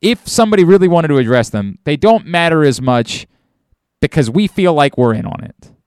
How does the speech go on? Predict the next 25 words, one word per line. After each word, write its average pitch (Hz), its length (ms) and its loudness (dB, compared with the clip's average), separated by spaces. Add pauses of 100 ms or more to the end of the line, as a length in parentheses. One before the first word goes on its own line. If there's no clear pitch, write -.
(1400)
And 139 540 -2 (120)
it 139 200 -8
doesn't 202 400 0
feel 175 240 0
like 147 320 0
we're 156 240 -2
being 135 360 -6
told 110 720 2 (520)
what 147 200 2
we 147 160 2
should 123 240 -2
like, 110 480 -6 (160)
and 151 120 -2
it - 160 -10
feels 185 280 0
more 160 180 -4
like 147 180 -4
we're 156 140 2
allowed 139 340 -2
to 123 60 -10
tell 120 300 -4
them 107 440 -2 (380)
what 123 300 2
we 123 160 -4
like. - 420 -12